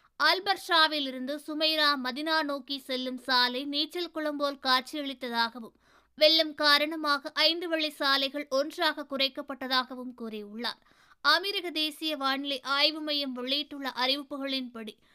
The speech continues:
நாட்டின் பெரும்பாலான பகுதிகளில் இன்று இரவு வரை மோசமான வானிலை நீடிக்கும் என்பதால்,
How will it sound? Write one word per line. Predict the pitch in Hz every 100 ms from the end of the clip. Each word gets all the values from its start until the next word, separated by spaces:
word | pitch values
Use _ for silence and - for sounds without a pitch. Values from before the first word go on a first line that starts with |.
| _ _
நாட்டின் | 311 339 370 370 349
பெரும்பாலான | 330 330 359 392 392 370 339 320
பகுதிகளில் | 277 277 277 269 277 285 294
இன்று | 285 285 311 302
இரவு | 262 277 269
வரை | 247 254 285
மோசமான | 277 294 311 381 349 330 311
வானிலை | 247 262 277 294 285
நீடிக்கும் | 254 269 285 285 269
என்பதால், | 247 240 240 262 262